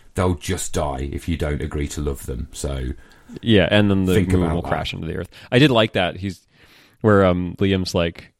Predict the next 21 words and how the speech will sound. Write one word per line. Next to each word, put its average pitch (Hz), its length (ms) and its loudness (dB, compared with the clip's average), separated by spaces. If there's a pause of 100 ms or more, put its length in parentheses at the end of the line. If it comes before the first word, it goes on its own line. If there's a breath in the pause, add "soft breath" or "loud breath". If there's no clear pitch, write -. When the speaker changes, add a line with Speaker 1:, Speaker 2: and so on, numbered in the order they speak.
(200)
Speaker 2:
"If - 340 -14
this 98 200 -6
love 110 200 4
isn't 90 200 -2
real, 107 320 4
we'll 90 100 -6 (100)
turn 107 220 0
back 98 200 2
into 87 140 -2
sea 127 220 0
foam." 85 380 0
And 80 120 -8
then 82 60 -6
they're 85 100 -6
like, 82 200 -6
"Ah, 87 120 0
yes, 87 380 -4
where 98 80 2
all 95 200 6
life 92 280 2
started." 87 520 -2